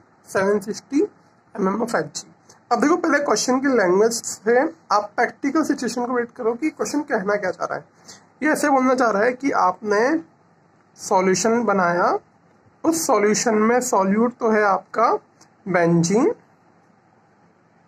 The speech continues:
ठीक है, उसमें आपने ऐड किया है मीथेन। क्या ऐड किया आपने? methane उसमें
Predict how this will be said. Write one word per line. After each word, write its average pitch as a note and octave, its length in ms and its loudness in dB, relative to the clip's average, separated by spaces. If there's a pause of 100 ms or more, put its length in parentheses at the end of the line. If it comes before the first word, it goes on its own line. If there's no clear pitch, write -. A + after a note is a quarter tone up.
(600)
ठीक C4 220 -2
है, D#4 120 0 (360)
उसमें C4 340 2
आपने A#3 360 4
ऐड G#3+ 200 0
किया B3+ 180 -4
है A3 120 2
मीथेन। D#3+ 500 0 (140)
क्या F#3 120 0
ऐड F#3+ 120 -2
किया G#3 160 0
आपने? G#3+ 200 0 (800)
methane A3+ 460 2
उसमें A3+ 300 0